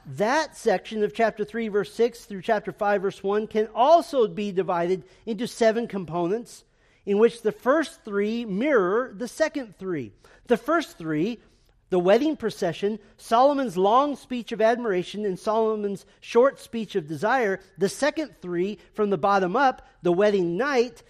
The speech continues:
Solomon's second long speech of admiration, and Solomon's second short speech of desire. They mirror each other. And the middle component, the focus of that section of chapter three, verse six through chapter five, verse one,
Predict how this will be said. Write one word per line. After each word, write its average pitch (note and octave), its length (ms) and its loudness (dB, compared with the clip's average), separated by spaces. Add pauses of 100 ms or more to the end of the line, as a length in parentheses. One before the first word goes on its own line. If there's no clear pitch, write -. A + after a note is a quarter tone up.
Solomon's A3+ 520 4
second D4 440 -2
long G3 240 0
speech G3+ 320 -10
of F#3+ 80 -2
admiration, F#3+ 560 -2
and G#3 120 -4
Solomon's G3 440 -2
second A#3+ 340 -6
short F#3 260 -6
speech D3 300 -10
of F3+ 100 -8
desire. G#3+ 640 -6 (1300)
They G3 160 -2
mirror B3 400 -2
each F3+ 200 -6
other. C3 260 -4 (260)
And A#3 240 4
the G3+ 60 2
middle A#3+ 360 8
component, A#3+ 720 -2 (360)
the G3+ 160 2
focus C4 800 0 (580)
of A#2+ 140 -12
that G#3+ 260 2
section B3 640 -4
of C#3+ 180 -10
chapter G3+ 320 -4
three, A3+ 200 -4
verse G3 260 -2
six B3 240 -2
through D#3+ 300 -14
chapter G3 300 -4
five, G3+ 300 -2
verse F#3 220 -6
one, B3 340 0